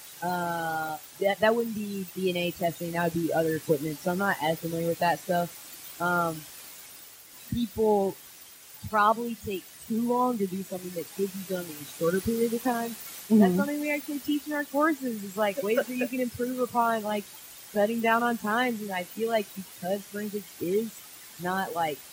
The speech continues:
Speaker 1: super well regulated, they can get away with, like, um, using techniques that shortens their, uh, time of analyzing and still get good results.
Speaker 2: Hmm.
Speaker 1: Yeah.
Speaker 2: It,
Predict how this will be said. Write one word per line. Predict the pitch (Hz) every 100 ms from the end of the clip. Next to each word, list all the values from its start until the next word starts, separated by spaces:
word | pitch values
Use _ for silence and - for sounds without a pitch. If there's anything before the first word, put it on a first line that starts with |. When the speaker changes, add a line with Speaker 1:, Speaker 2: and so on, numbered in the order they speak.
| - - -
Speaker 1:
super | - 202 247
well | 254 254 247
regulated, | 254 254 269 262 269 262 -
they | 196
can | 214 196
get | 196 214
away | 180 185 208
with, | 226 208 -
like, | 175 156 - - - - - -
um, | 180 175 170 160 151 - - - 165
using | 208 214 208
techniques | 196 202 185 180 190 -
that | 185 175
shortens | - - 180 156 196 196 175 -
their, | 175 165 160 156 - - - - - -
uh, | 156 147 139 135 - -
time | 165 160 156 151 -
of | - - - -
analyzing | 160 156 143 139 135 143 139 135 -
and | 147 143 139 143
still | - 180
get | 160 156
good | 151 143
results. | 135 - 82 - - - - - - -
Speaker 2:
Hmm. | 277 202 160 156 - - - -
Speaker 1:
Yeah. | 170 185 185
Speaker 2:
It, | 233